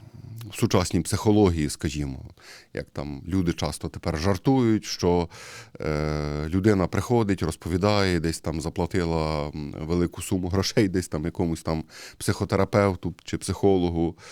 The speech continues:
каже, що ось, значить, ось в цій сфері в мене проблема, в цій сфері проблема, в цій сфері проблема, тут є не зовсім гаразд. Е, а відповідь така: «Ну, в принципі, це нормально,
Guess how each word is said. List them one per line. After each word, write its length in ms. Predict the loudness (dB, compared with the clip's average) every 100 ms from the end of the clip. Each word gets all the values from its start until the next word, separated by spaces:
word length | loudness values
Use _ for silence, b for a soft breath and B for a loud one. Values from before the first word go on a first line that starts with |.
| B B
каже, 340 | 2 4 2 0
що 180 | 2
ось, 140 | 2 2
значить, 440 | -2 -2 -4 -4
ось 340 | -4 -4 -6 -4
в 280 | -4 -4
цій 220 | -2 0 0
сфері 380 | 0 0 0
в 80 | -2
мене 200 | -2 -4
проблема, 500 | -4 -4 -2 -2 -4
в 60 | -6
цій 180 | -4 -4
сфері 340 | -2 0 0
проблема, 480 | -2 -4 -2 -4 -6
в 60 |
цій 200 | -6 -6
сфері 320 | -4 -2 -2 -4
проблема, 500 | -6 -2 -2 -2 -8 B B B
тут 280 | 0 0 0
є 360 | 0 2 2 0
не 160 | 0
зовсім 400 | 2 2 2 -2
гаразд. 460 | 0 2 2 0 -6 -16 B B B B -8
Е, 640 | -4 -2 -2 -2 -4 -6 -8
а 220 | -6 -4 -2
відповідь 440 | -2 0 -2 -2
така: 360 | -6 -4 -4 0
«Ну, 280 | 0 0 -6 _ _
в 20 |
принципі, 360 | -4 -4 -4 -4
це 200 | -2 -2
нормально, 760 | -2 -2 0 0 0 -4 -6